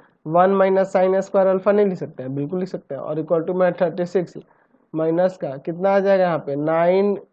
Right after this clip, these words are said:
एक्स स्क्वायर, पहले से लिख दो, फिर माइनस का फ़ोर वाई स्क्वायर और फिर ये प्लस का एक्स स्क्वायर वाई स्क्वायर। तो ये देखो, और ये, ये कट जाएगा। अब इसके बाद देखते हैं, यहाँ पे माइनस का ट्वेल्व एक्स वाई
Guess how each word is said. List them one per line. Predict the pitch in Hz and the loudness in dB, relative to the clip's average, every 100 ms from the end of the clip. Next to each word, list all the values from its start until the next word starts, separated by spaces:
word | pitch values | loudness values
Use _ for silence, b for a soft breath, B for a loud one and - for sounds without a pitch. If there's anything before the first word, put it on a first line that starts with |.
| _ _ _ - | _ _ _ -6
एक्स | 170 - | -4 -4
स्क्वायर, | 180 175 151 | -6 -4 -4
पहले | 151 180 190 | 0 0 0
से | 190 | 0
लिख | 196 170 | -2 -2
दो, | 180 - _ _ _ _ | -8 -14 _ _ _ _
फिर | 165 147 _ _ _ | -8 -8 _ _ _
माइनस | 165 160 175 - | -2 0 -2 -2
का | 175 | -4
फ़ोर | 165 185 190 190 | 0 2 4 4
वाई | 180 180 175 | 4 2 0
स्क्वायर | - 139 | -4 -6
और | - 147 151 | -4 -4 -4
फिर | 170 160 | -4 -2
ये | 156 | -2
प्लस | 156 156 160 | -2 -4 -4
का | 160 147 | -4 -4
एक्स | 156 156 | -4 -6
स्क्वायर | 156 - 165 202 - _ _ _ _ _ - | -8 -4 -4 -4 -6 _ _ _ _ _ -14
वाई | 131 120 | -12 -12
स्क्वायर। | 131 - - - | -14 -20 -20 -14
तो | - | -4
ये | 156 175 | -2 0
देखो, | 180 190 | 0 2
और | 175 | 2
ये, | 160 180 185 | 2 2 2
ये | 185 | 2
कट | 208 185 | 2 4
जाएगा। | 190 180 180 - _ | 4 2 -2 -10 _
अब | - 156 | -12 -8
इसके | 165 - 175 | -8 -4 -2
बाद | 151 143 139 | 0 -2 -2
देखते | 120 123 - - | -4 -12 -14 -16
हैं, | 143 147 _ _ _ _ _ _ _ _ _ | -16 -18 _ _ _ _ _ _ _ _ _
यहाँ | 160 | -8
पे | 160 175 | -2 0
माइनस | 165 170 180 185 | 2 2 2 2
का | 190 185 | 2 2
ट्वेल्व | 196 190 202 214 196 | 2 2 4 4 2
एक्स | 190 190 - | 0 0 0
वाई | 185 185 190 | 2 4 4